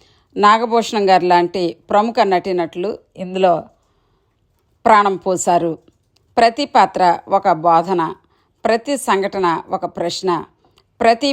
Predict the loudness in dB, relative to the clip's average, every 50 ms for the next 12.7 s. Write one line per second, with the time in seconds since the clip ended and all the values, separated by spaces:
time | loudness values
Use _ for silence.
0 | -4 -2 0 2 2 2 2 0 -2 0 0 0 2 2 0 -2 -2 -4 -6 -6
1 | -6 -4 -4 -2 0 2 2 2 2 -2 -4 -2 -2 -2 -2 -4 -4 -4 -2 -4
2 | -4 -6 -10 _ _ _ _ _ _ _ _ _ -6 -6 -6 -4 -2 -4 -2 -2
3 | 0 0 0 0 -2 -4 -4 -4 -4 -4 -6 _ 0 2 2 2 2 0 -2 0
4 | 0 -2 -4 -2 0 0 0 2 2 0 0 2 0 0 0 -2 -4 -6 -4 -4
5 | -2 -2 -2 -2 -4 -4 -4 -6 -6 -8 -10 _ _ _ _ _ _ _ -2 0
6 | 2 4 4 4 4 4 2 0 0 -2 -2 -4 -4 -2 -2 -2 -2 0 0 2
7 | 2 2 2 0 0 -2 -2 -2 -2 -4 -4 -6 -10 _ _ _ _ _ _ -8
8 | -6 -4 -4 -2 -2 -2 -2 0 0 0 0 0 -6 -6 -8 -6 -6 -4 -6 -4
9 | -2 -2 -2 0 2 0 0 0 0 -2 -2 -2 -4 -8 _ -6 -6 -6 -6 -6
10 | -6 0 2 2 2 2 2 0 0 0 0 0 -2 -2 -4 -10 _ _ _ _
11 | _ _ _ _ -2 2 2 2 4 2 0 0 0 2 2 4 4 2 0 -4
12 | _ _ -8 -4 -2 -2 -2 -4 -6 -4 -2 -2 -2